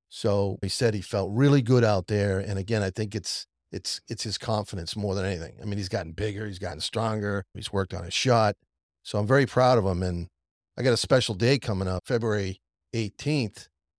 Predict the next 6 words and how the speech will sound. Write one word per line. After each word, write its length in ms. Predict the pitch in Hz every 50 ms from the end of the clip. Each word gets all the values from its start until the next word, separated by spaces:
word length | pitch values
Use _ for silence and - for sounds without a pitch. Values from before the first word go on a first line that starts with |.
| _ _ _ _ _ _ _ _
Cornell 460 | - - 120 113 113 123 123 120 117 98
plays 640 | - - - 120 127 131 123 113 110 104 - - - _ _ -
at 220 | 117 110 104 - - _
Albany 500 | - 127 143 165 156 123 123 113 95 104
at 100 | 95 82
noon. 520 | 92 101 123 156 170 151 120 95 85 90